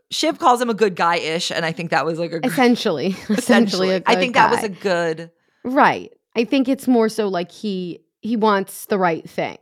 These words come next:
Speaker 2: He wants to think the right way, but he wants to think the right thing. But still, Kendall <laughs> was really funny when he was talking about, like, democracy in that scene. He was like, "It's kind of nice idea, all the people together." <laughs> And then,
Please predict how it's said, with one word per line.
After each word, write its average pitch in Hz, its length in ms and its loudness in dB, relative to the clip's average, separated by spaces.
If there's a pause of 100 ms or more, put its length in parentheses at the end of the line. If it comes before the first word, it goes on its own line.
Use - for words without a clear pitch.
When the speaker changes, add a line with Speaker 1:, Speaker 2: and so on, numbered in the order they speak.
Speaker 2:
He 190 160 0
wants 175 460 -4
to 175 180 -14
think 190 400 -10
the 185 100 -6
right 165 220 -2
way, 139 220 -4
but 120 100 -6
he 180 60 -2
wants 165 280 -10
to - 120 -20
think - 420 -16
the 165 80 -12
right - 320 -14
thing. 156 320 -8 (460)
But 208 160 0
still, 220 280 2
Kendall 185 380 2
<laughs> - 180 -4
was - 240 -6
really 196 260 -2
funny 190 320 -2
when 190 120 0
he 190 60 0
was 190 160 -4
talking 190 300 -2
about, 190 180 -6
like, 202 160 -6
democracy 208 580 -2
in 214 60 4
that 208 240 0
scene. 190 480 -4 (800)
He 254 100 4
was 226 180 2
like, 190 300 2
"It's 247 120 -8
kind 349 200 2
of 320 80 2
nice 302 480 2 (180)
idea, 254 560 4
all 202 120 0
the 190 100 -2
people 180 400 -4
together." 185 680 2
<laughs> - 40 -4 (440)
And 415 220 2
then, 415 100 0